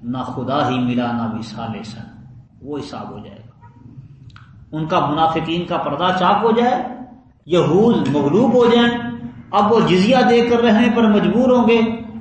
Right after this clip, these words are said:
تو ان کو ذلت اور رسوائی کا سامنا کرنا پڑے گا اور اپنی ان حرکتوں پر یہ نادم ہوں گے۔ تو خیر، اللہ تعالیٰ کا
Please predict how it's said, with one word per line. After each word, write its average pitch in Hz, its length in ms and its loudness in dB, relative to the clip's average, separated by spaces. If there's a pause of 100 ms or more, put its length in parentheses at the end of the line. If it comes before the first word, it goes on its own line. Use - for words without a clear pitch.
(200)
تو 226 80 0
ان 220 140 4
کو 214 140 2
ذلت 220 380 4
اور 202 80 2
رسوائی 190 460 2
کا 226 120 2
سامنا 190 420 0
کرنا 175 260 -2 (100)
پڑے 175 240 0
گا 202 60 2
اور 190 140 2
اپنی 180 260 -2
ان 165 80 -4
حرکتوں 165 480 -4
پر 151 200 0
یہ 160 100 -2 (680)
نادم 156 380 2
ہوں 123 200 -2
گے۔ - 100 -6 (380)
تو - 60 -10
خیر، 196 300 -2
اللہ 190 320 0
تعالیٰ 180 240 -2
کا 170 60 -2